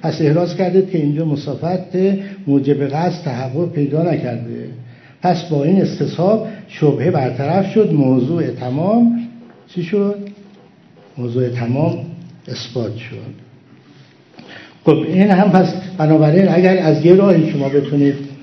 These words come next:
در واقع با حالت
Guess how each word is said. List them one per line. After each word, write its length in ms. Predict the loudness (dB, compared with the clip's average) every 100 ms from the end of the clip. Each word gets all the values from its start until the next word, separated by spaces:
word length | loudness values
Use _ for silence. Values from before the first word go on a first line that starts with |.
| -20 -20 -20 -20 -14
در 180 | -6 -2
واقع 480 | 0 2 4 6 6 2 -6 -14 -18 -20 -20 _ _ -20 -20 _ _ _ -18 -12 -6
با 140 | -4
حالت 460 | -2 -2 -4 -6